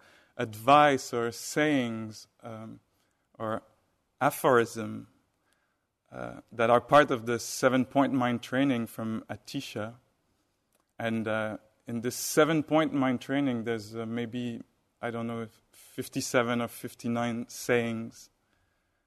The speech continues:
And he gave seven of, uh, of them that he, uh,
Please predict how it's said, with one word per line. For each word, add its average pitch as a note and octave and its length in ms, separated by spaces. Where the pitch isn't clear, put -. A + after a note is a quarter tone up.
And A2+ 140
he A#2+ 60
gave C3+ 320
seven D3+ 460
of, A2 240
uh, A2+ 220
of A2 220
them A#2+ 260
that A2 180
he, A2+ 260
uh, A2+ 160